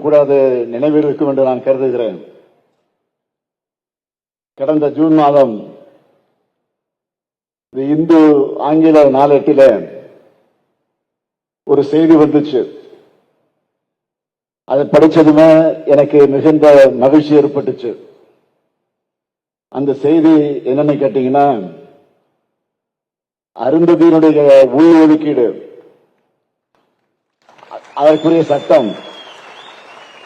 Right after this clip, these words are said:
அந்த மக்களுக்கு எத்தகைய ஒளிவிளக்காக திகழுது என்பதை பற்றி அதில் குறிப்பிட்டு காட்டியிருக்கிறார்கள் இந்து பத்திரிகையில.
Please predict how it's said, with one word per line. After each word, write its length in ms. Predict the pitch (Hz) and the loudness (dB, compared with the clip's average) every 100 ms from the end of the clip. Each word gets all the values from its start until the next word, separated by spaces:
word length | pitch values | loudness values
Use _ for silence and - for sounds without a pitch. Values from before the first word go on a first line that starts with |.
| - - - - - - - - _ | -20 -20 -20 -20 -20 -20 -20 -20 _
அந்த 200 | 135 156 | -10 -6
மக்களுக்கு 520 | 151 143 185 180 175 | -4 -4 -2 -2 -2
எத்தகைய 440 | 156 175 160 165 151 | -8 -6 -6 -4 -2
ஒளிவிளக்காக 1040 | 143 160 160 160 160 156 151 147 139 131 - - - - - | 0 2 2 2 2 0 2 4 4 2 0 -10 -20 -16 -6
திகழுது 800 | 143 160 156 151 151 143 143 143 | -2 0 0 2 2 0 -2 -6
என்பதை 300 | 143 147 135 | -4 -2 -2
பற்றி 640 | 139 - 156 139 107 85 - _ _ _ _ _ _ _ _ _ _ _ _ _ _ _ | -6 -4 -4 -4 -6 -12 -20 _ _ _ _ _ _ _ _ _ _ _ _ _ _ _
அதில் 320 | - 151 151 | -4 -2 0
குறிப்பிட்டு 420 | 147 165 156 156 160 | 0 -2 0 -4 0
காட்டியிருக்கிறார்கள் 920 | 151 151 151 139 143 139 123 110 98 | 0 0 -2 -2 -2 -2 -2 -10 -6
இந்து 220 | 160 160 | -2 -2
பத்திரிகையில. 720 | 151 147 147 139 123 117 95 | -2 -4 -4 -4 -4 -4 -6